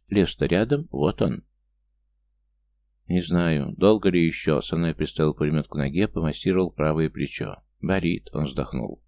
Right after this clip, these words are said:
«Может, развяжем проволоку, да рванем по той тропке? Думаю, что сделаю все быстро». «Давай наяривай, гитара семиструнная», Сарацин устало усмехнулся, «а то мы с Егоркой еле-еле ноги переставляем».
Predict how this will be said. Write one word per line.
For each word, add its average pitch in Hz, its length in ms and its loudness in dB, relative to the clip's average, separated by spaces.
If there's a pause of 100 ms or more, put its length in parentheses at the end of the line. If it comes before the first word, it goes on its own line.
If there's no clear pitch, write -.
(400)
«Может, 101 280 0
развяжем 92 500 0
проволоку, 104 480 2
да 76 100 0
рванем 92 300 2
по 85 120 -4
той 92 180 2
тропке? - 580 -2 (180)
Думаю, 113 280 4
что - 180 0
сделаю 90 380 2
все 90 200 -2
быстро». - 460 -6 (1080)
«Давай 92 360 0
наяривай, 98 600 2
гитара 73 400 0
семиструнная», 67 800 -2
Сарацин - 440 0
устало 80 460 0
усмехнулся, - 680 -4
«а 78 60 -2
то 101 140 2
мы 101 100 2
с - 140 -8
Егоркой 92 380 0
еле-еле 92 580 2
ноги 85 360 2
переставляем». 62 840 -2